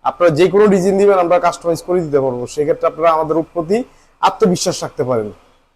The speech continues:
ঠিক আছে ভিউয়ার্স, আজকে আমি মানে মালের সাইজ কিংবা মালের যে কোয়ালিটি, মালের ডিজাইন, এগুলো দেখিয়ে মালের প্রাইসটা আমি বলে দেবো, যাতে আপনাদের, আহ, মানে আমাদের সাথে মানে দামাদামি করতে যাতে বাধা বিপত্তি না হয়। আর আমরা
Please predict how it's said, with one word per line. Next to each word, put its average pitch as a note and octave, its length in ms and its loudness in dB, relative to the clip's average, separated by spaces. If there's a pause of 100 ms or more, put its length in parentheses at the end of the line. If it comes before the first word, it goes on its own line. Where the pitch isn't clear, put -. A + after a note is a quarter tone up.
(160)
ঠিক E3 100 -2
আছে F3+ 180 0
ভিউয়ার্স, G3 380 2
আজকে F#3+ 220 0
আমি F#3 200 2
মানে D3+ 260 0
মালের D3+ 420 0
সাইজ F3+ 800 0
কিংবা D3 180 0
মালের D3+ 280 2
যে D3 100 0
কোয়ালিটি, D#3 540 2
মালের D#3 340 0
ডিজাইন, E3 420 0
এগুলো D3+ 240 0
দেখিয়ে D#3 420 -4
মালের E3 200 -2
প্রাইসটা D3 400 -4
আমি D#3+ 100 -2
বলে E3 200 -2
দেবো, F3+ 300 0 (460)
যাতে C#3+ 220 2
আপনাদের, E3+ 380 2
আহ, A2+ 960 -6 (480)
মানে B2+ 160 -4
আমাদের D#3 260 0
সাথে E3 400 0
মানে C3+ 320 0
দামাদামি D#3 480 0
করতে C#3 460 0
যাতে C3 180 0
বাধা B2+ 380 0
বিপত্তি D3 440 -10
না D#3 80 0
হয়। D#3+ 140 0
আর D3+ 80 4
আমরা E3 260 0